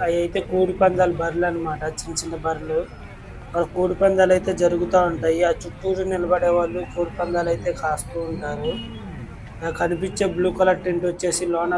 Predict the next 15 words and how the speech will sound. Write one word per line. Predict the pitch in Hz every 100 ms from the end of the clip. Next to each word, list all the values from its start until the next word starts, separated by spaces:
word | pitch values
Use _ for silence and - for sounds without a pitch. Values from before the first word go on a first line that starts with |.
| 175
బయట | 175 170 160
గేమ్. | 165 156 160 - - - - -
ఇప్పుడు | - 160
మీరు | 170 165 160 147 156 151 330
కోడి | - 190
పందెం | 185 185 170
చూపిస్తా | 165 151 - 156 160
చూడండి. | 160 160 151 160 - - 120 - 240 220
ఇప్పుడు | - 165 180
చుట్టూరు | - 202 214 208
నిలబడే | 196 190 190 190 185
వాళ్ళు | 185 160
బయట | 175 180 185
కాసుకుంటా | 180 180 - 185 180 185 180
ఉంటారు | 175 165 165